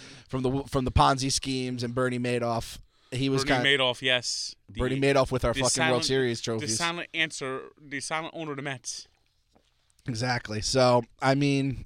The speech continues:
Speaker 1: I d-, I don't know who we could replace Terry with. If you could tell me, s-, yeah, I, I, I thought they shoulda went after Joe Maddon back when he was available before the Cubs
Speaker 2: Yeah,
Speaker 1: got him.
Speaker 2: well, you know.
Speaker 1: But, I mean, i-, in the end, he wa-, he went with Theo where he shoulda went.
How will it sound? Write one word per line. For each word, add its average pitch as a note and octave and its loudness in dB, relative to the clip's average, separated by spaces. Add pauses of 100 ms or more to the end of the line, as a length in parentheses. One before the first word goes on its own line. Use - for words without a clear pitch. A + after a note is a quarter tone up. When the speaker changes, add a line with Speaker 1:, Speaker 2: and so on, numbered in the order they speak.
Speaker 1:
I D#3 6
d-, E3 4
I D#3+ 8
don't E3+ 6
know E3+ 8
who E3 4
we D#3+ 6
could C#3+ 2
replace C3+ 4
Terry D3+ 6
with. D#3 4 (580)
If C3+ 2
you E3 4
could E3+ 0
tell F#3 6
me, F3 0
s-, - -2
yeah, D#3+ 6
I, D#3 4
I, D3+ 6
I E3 8
thought G3 6
they F3 6
shoulda D#3+ 4
went D3+ 4
after C#3+ 2
Joe B2+ 2
Maddon B2+ 0
back B2+ -2
when B2 -6
he C3 0
was B2 0
available A#2+ 0
before A#2+ 0
the G#2+ -2
Cubs D3 2
Speaker 2:
Yeah, - -12
Speaker 1:
got G#2+ -4
him. G#2 -10
Speaker 2:
well, A1 -16
you D2 -16
know. C#2 -18 (340)
Speaker 1:
But, G#2 -10
I A#2 -6
mean, A2+ -6 (260)
i-, B2+ -6
in C#3 -2
the C#3+ 2
end, B2+ 2
he C#3+ 4
wa-, C3 2
he B2+ -2
went C3+ -2
with C3+ -4
Theo B2+ 0
where A#2 0
he A2 -4
shoulda B2 0
went. A2 -8